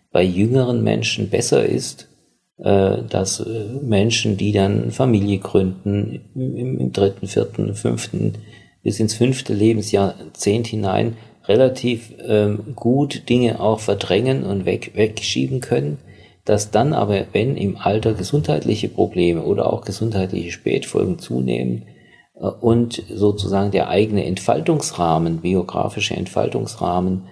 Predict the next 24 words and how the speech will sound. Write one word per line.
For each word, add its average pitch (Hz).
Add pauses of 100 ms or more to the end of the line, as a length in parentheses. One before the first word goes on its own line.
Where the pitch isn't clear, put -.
(160)
kleiner 95
wird -
und, -
und -
überschaubar 90
wird, -
was -
man -
an 92
biografisch 104
noch 90
vor -
sich -
hat, - (500)
dass 95
dann 139
alte 120
Traumen 113
zurückkehren 131 (340)
und, 104
äh, 98
sozusagen 95
die 92
Haut 113